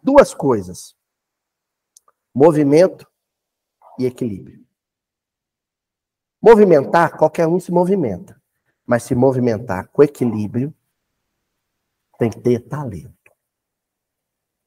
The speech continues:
Viver, conviver, ir e vir, qualquer um faz. Mas fazer isso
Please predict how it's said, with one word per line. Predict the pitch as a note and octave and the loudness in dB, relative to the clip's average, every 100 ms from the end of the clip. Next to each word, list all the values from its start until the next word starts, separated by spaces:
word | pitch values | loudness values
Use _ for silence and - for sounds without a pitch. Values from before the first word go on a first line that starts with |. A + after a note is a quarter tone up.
| _ - | _ -4
Viver, | C3+ A#3+ B2+ G2 C#3+ D#3+ A2+ - - - - - _ _ | 2 4 4 4 8 8 6 0 -20 -20 -20 -20 _ _
conviver, | - B3 E3+ F3 F#2+ F2+ C3 D#3+ B2+ G2+ - - _ _ - | 6 6 6 2 -2 2 6 8 6 2 -10 -20 _ _ 4
ir | C4 B3+ | 6 8
e | D#3 | 6
vir, | A2+ D3 A3 D3+ G2+ G2+ - _ _ - | 2 2 4 4 0 -10 -20 _ _ -2
qualquer | - D#4 G4 | 0 4 4
um | G4 | 4
faz. | G4 F3 A#2+ G#2 - - _ _ _ _ - | 4 2 2 0 -10 -20 _ _ _ _ 0
Mas | B2+ | 0
fazer | - A#2 A2 E3+ | 0 0 2 2
isso | A#2 F#2+ - - | 2 -4 -14 -18